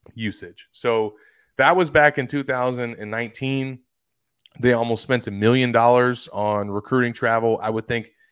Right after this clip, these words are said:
in two thousand twenty-two, Kirby Smart and his staff were probably spending upwards of a million. Uh, that is not a cost <laughs> that the Florida Gators have. And, and, and by the way, that's a cost that a lot of schools have. Most schools don't own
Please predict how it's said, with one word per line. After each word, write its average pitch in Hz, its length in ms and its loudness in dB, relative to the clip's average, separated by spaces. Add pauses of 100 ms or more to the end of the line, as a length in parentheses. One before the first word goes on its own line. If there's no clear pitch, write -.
in 120 120 -8
two 127 140 -4
thousand 117 280 0
twenty-two, 117 460 -6
Kirby 110 300 -4
Smart 110 240 -4
and 101 80 -10
his 98 100 -16
staff 107 320 2
were 101 60 -6
probably 104 380 -6
spending 107 400 -6
upwards 104 380 -4
of 92 120 -6
a 92 60 -12
million. 110 460 -2 (480)
Uh, 107 340 8 (580)
that 131 200 8
is 131 120 2
not 127 180 2
a 123 40 -2
cost 127 420 0
<laughs> - 20 -2
that - 100 2
the 117 80 -8
Florida 120 320 0
Gators 110 360 -4
have. 120 360 6 (300)
And, 135 160 -2
and, 160 280 0
and 170 140 0
by 208 160 6
the 165 80 4
way, 156 140 6
that's 151 240 2
a 131 40 -4
cost 139 300 2
that 127 100 2
a 120 40 2
lot 139 240 4
of 113 80 -4
schools 110 300 -8
have. 87 240 -6 (380)
Most 180 300 6
schools 147 380 0
don't 151 360 4
own 123 460 4